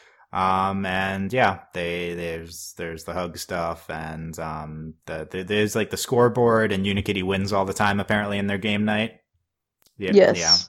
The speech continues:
Speaker 1: So, that, f-, f-, feel bad for Puppy Corn at all?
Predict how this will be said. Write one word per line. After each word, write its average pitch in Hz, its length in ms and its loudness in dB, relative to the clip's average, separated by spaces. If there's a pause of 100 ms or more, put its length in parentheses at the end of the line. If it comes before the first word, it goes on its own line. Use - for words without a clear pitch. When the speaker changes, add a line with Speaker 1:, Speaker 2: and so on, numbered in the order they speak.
(560)
Speaker 1:
So, 82 380 -8 (180)
that, 104 500 0 (360)
f-, - 100 -12
f-, 104 300 -6 (200)
feel 113 200 4
bad 107 240 6
for 110 80 0
Puppy 110 260 2
Corn 110 260 2
at 113 80 2
all? 113 360 4